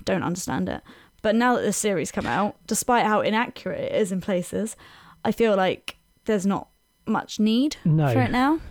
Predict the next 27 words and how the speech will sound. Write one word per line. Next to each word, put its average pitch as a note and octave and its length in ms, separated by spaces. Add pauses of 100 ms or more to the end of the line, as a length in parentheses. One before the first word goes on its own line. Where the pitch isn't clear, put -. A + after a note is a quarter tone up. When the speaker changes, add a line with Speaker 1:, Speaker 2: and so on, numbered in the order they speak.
(120)
Speaker 2:
No. A2+ 260 (360)
Speaker 1:
Something B3 380
on A3+ 140
the G#3 280
victims, A3 800 (200)
absolutely. G3+ 680
There G#3+ 120
could - 180
be, G#3 140
like, F#3+ 400
a G#3 60
sixteen F#3+ 680 (400)
series F#3+ 500
thing F#3 220
just F3 200
about - 220
each - 200
of - 40
the F#3+ 60
victims' F#3+ 440
lives, C3+ 260
and F#3 80
that C#3 120
probably - 220
should - 240
be F2+ 80
done. - 280